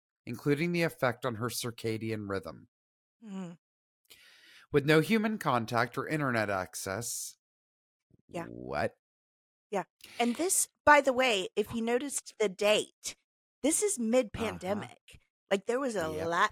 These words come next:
Speaker 2: going on. Yeah.
Speaker 1: Yes. Flamini remained completely unaware of major news events, including Russia's invasion of Ukraine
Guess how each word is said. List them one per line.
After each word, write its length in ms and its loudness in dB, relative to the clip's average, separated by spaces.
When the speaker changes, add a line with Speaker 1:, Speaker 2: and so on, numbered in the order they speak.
Speaker 2:
going 320 2
on. 360 -2
Yeah. 140 0
Speaker 1:
Yes. 800 -6
Flamini 440 4
remained 360 2
completely 520 -2
unaware 420 2
of 100 -2
major 360 0
news 280 -2
events, 360 -2
including 520 -4
Russia's 440 0
invasion 520 0
of 120 -4
Ukraine 680 -4